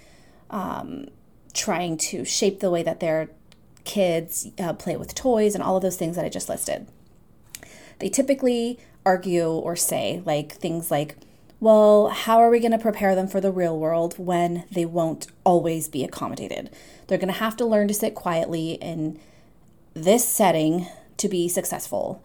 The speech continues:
or they need to learn how to interact in a society in a socially appropriate way, or they won't make friends or have successful relationships." You can sub out that conversation for basically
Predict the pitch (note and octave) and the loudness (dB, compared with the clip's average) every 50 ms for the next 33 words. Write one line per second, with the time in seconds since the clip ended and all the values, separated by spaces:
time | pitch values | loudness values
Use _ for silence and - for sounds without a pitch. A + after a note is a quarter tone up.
0 | - - - - - - G3+ F#3 F#3 F3+ F3 E3+ E3+ E3+ F3 - - - F#3+ G3 | -20 -20 -20 -4 0 2 4 4 6 4 4 4 2 0 -2 -4 -4 0 2 2
1 | F#3 F#3 F3+ F3 F3 F3+ F#3+ - G3 F#3 F#3 G3+ A#3+ C#4 D4+ C#4+ D4+ - B3 G#3+ | 4 4 4 4 4 2 2 0 0 0 2 4 6 6 6 4 2 0 -2 0
2 | F#3 E3+ E3+ - - F3 - - - E3+ E3 D#3+ D3+ C#3+ D3 - - - F3 D#3+ | 0 0 0 -2 -4 -4 -4 -4 -4 -2 -2 -2 -2 -2 -4 -6 -6 -6 -6 -4
3 | E3 - - - - F#3 F3 - - C#3+ C#3+ D3 - D3+ D3+ D3+ D#3 - - - | -2 -2 -4 -4 -4 -4 -4 -2 -2 -2 -2 -2 -4 -4 -6 -6 -8 -10 -14 -12
4 | - F3 E3 E3 E3+ - - B3 A#3 A3+ - B3 G#3 F#3 F#3 F3+ - G3+ F3+ F#3 | -8 -6 -4 -4 -2 -2 0 0 0 0 -2 -2 0 -2 -2 -2 -4 -4 -4 -2
5 | - F#3 F3 - - - - - - B3+ C#4+ - - - - - - - - - | -4 -6 -6 -4 -4 -6 -6 -6 -6 -6 -8 -8 -10 -18 -20 -20 -20 -20 -20 -20
6 | - - - C#4+ C#4 C4+ C4+ C4+ A#3+ A3 G#3+ G3+ - - G3+ G3+ - - E3 E3 | -2 4 8 8 8 10 8 6 4 4 2 2 0 0 -2 -2 -2 -2 -2 -2
7 | E3 E3+ E3 D3+ - F3+ F#3+ - F#3+ - F#3+ - - E3+ E3 - - - D3+ D3+ | -2 -2 -2 -4 -4 -6 -6 -6 -6 -6 -8 -8 -8 -8 -10 -8 -6 -4 -4 -4
8 | D#3+ - - - - - - - - - - - - - - - - - - - | -4 -6 -8 -8 -10 -10 -10 -10 -10 -12 -12 -14 -16 -16 -16 -20 -20 -20 -20 -20
9 | - - - - - G#3+ G3+ A3 A3 D#4 D4+ D4 - A#3+ A3 G#3+ G#3 G#3 - F#3+ | -20 -20 -20 -12 -6 -4 -4 0 0 0 2 4 4 4 4 4 2 2 0 -2
10 | - - - F#3 E3 E3 F3 - - G3 - G3 F#3+ - F#3+ F3 D#3+ F3 - E3+ | -4 -4 -4 -6 -6 -4 -6 -6 -6 -6 -6 -6 -6 -6 -6 -6 -6 -8 -8 -8
11 | - E3 D#3+ D#3 - | -6 -6 -6 -6 -8